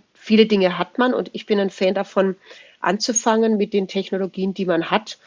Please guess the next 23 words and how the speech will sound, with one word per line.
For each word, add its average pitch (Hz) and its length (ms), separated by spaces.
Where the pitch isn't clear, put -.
um 214 160
die 196 120
Technologien 185 680
weiterzuentwickeln 220 840
und 185 240
nicht 226 320
das - 220
optimale 190 800
virtuelle 190 420
Kraftwerk 180 760
in 185 160
fünfzig - 500
Jahren 180 340
zu 220 200
haben, 196 280
sondern, 190 600
ähm, 175 440
im 180 460
ständigen 202 720
Verbessern, 190 540
in 180 140
einem 170 240
agilen, 202 880